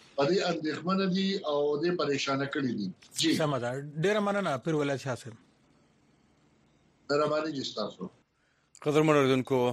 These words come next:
Speaker 3: په پنجاب کې د ضمني انتخاباتو د نتیجو،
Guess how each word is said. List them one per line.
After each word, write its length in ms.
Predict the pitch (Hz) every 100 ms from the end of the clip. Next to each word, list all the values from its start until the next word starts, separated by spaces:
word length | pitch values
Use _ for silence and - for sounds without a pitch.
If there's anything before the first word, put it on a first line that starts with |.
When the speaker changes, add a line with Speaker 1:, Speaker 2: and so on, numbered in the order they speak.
| 101
Speaker 3:
په 260 | - 120 113 113
پنجاب 400 | 113 104 120 127
کې 340 | - 117 110 101 98 98 92
د 220 | 104 104 104 101 101 98
ضمني 720 | 98 87 104 107 117 139 101 104
انتخاباتو 880 | 95 98 - 95 90 117 - 113 101
د 100 | 98
نتیجو، 680 | 92 82 92 87 107 107